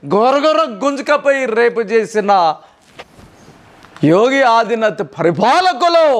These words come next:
దాని నాయకత్వం వహిస్తున్న నరేంద్ర మోడీ, ఈ పోలీస్ శాఖను మొత్తం పర్యవేక్షిస్తున్న అమిత్ షా,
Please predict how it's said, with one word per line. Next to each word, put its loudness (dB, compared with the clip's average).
దాని -2
నాయకత్వం -4
వహిస్తున్న -4
నరేంద్ర 0
మోడీ, 2
ఈ 2
పోలీస్ -2
శాఖను -2
మొత్తం -2
పర్యవేక్షిస్తున్న 0
అమిత్ -4
షా, 2